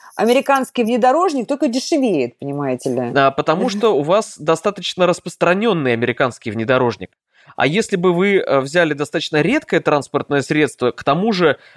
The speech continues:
Speaker 2: а, имеющее какое-то в анамнезе использование в фильмах, да, Джеймс Бонд, каждый ф-, автомобиль, на котором он
Speaker 1: Это
Speaker 2: ездит, становится
Speaker 1: влияет.
Speaker 2: культовым, да.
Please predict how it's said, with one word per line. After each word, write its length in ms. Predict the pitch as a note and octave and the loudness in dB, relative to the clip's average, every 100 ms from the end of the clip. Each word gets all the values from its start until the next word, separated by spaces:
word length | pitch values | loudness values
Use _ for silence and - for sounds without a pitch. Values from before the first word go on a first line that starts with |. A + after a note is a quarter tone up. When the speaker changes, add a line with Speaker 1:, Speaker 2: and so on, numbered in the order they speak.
| - | -8
Speaker 2:
а, 180 | - C3+ | 0 2
имеющее 600 | B2+ D3 E3+ A#3 - E3+ | 2 0 0 -2 -2 -2
какое-то 460 | D#3 D3 F3+ D#3+ C#3+ | -2 2 2 2 0
в 60 | |
анамнезе 800 | C#3+ D3+ F3 E3 D3+ B2 B2+ B2+ - _ - - | 0 2 0 0 -2 -2 0 0 -2 _ -16 -8
использование 500 | D#3 B3 B3+ A3 D#3 | -2 2 2 2 0
в 20 | |
фильмах, 760 | - - F3 F#3+ F3+ D#3+ D3 C3+ | -2 -4 0 2 2 2 0 0
да, 180 | D3 F3+ | 0 2
Джеймс 360 | E3+ E3+ C#3+ | 0 -2 -2
Бонд, 360 | C#3+ F3 A3+ G#3 | -2 0 0 -2
каждый 320 | - C#3+ C#3+ | 0 0 0
ф-, 100 | - | -6
автомобиль, 520 | E2+ C#3+ - D3+ D#3 C#3 | -2 -2 0 -2 0 0
на 80 | |
котором 300 | C#3 C#3+ F#3 D4 | 0 2 4 4
он 60 | |
Speaker 1:
Это 100 | C4 | 2
Speaker 2:
ездит, 180 | G#3 A3 A#3+ | 0 0 -2
становится 260 | G#3+ F#3+ F#3+ | -2 0 2
Speaker 1:
влияет. 500 | A3+ C#4+ A#3 E3+ D3+ - | 2 0 -2 -6 -8 -12
Speaker 2:
культовым, 680 | - A3 G3+ - D#3 C#3+ C3+ | -2 0 0 0 0 0 0
да. 320 | C3+ B2+ A#2 | 2 2 0